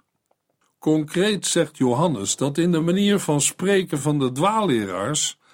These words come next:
die de menswording van de Heer Jezus afwezen, de gezindheid en het karakter van de antichrist openbaar wordt.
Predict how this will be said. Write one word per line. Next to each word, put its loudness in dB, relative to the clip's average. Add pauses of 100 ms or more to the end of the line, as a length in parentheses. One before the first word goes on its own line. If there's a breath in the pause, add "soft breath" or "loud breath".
(360 soft breath)
die 0
de 0
menswording 2
van -2
de 2
Heer 0
Jezus 0
afwezen, -8 (540 soft breath)
de -2
gezindheid 0
en -4
het -2
karakter -2 (320 soft breath)
van 0
de 0
antichrist 0
openbaar 0
wordt. -12